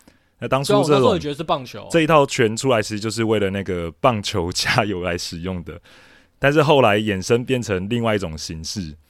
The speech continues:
Speaker 1: 那就是说，呃，通常跟你玩这野球拳对象就是一个女孩子嘛，所以你跟她猜拳，就很简单，单纯猜拳而已。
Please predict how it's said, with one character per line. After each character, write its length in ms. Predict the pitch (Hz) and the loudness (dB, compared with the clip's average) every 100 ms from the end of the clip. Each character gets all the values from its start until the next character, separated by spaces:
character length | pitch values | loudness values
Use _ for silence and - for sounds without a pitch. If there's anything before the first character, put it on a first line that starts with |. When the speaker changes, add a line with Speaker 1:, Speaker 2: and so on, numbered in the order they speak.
| _ _ _ | _ _ _
Speaker 1:
那 100 | 113 | -2
就 60 | 127 | -2
是 80 | |
说， 340 | 127 113 110 113 - _ _ _ _ - | 2 2 2 0 -10 _ _ _ _ -10
呃， 240 | 98 95 - _ | -6 -6 -10 _
通 180 | 135 170 | -4 -2
常 220 | 131 113 | -2 0
跟 160 | 123 127 | 0 0
你 140 | 104 | -2
玩 280 | 87 87 92 | -2 -4 -4
这 120 | 117 | -4
野 160 | 104 85 | -2 -4
球 120 | 92 | -4
拳 160 | 95 | -6
对 200 | 87 98 | -4 -4
象 260 | 92 95 80 | -2 -6 -6
就 140 | 98 | -8
是 160 | 98 98 | -6 -6
一 40 | |
个 300 | 87 87 82 85 _ _ _ _ _ _ _ _ _ | -6 -6 -8 -14 _ _ _ _ _ _ _ _ _
女 220 | 101 98 | -6 -6
孩 160 | 85 92 | -2 -4
子 180 | - 90 | -4 -12
嘛， 220 | 69 92 _ _ _ _ | -12 -18 _ _ _ _
所 160 | - 120 | -2 0
以 80 | |
你 340 | 120 104 92 - _ | 0 -4 -6 -12 _
跟 120 | - 123 | -6 -4
她 100 | 127 | 0
猜 160 | 117 | -2
拳， 320 | 113 90 71 - _ _ - | -2 -6 -10 -20 _ _ -4
就 100 | 143 | -2
很 60 | |
简 120 | 117 | -2
单， 140 | 92 90 | -4 -6
单 180 | - 127 | -6 -6
纯 180 | - 90 | -6 -10
猜 200 | - 98 | -6 -8
拳 200 | - 78 | -8 -12
而 40 | |
已。 100 | - | -16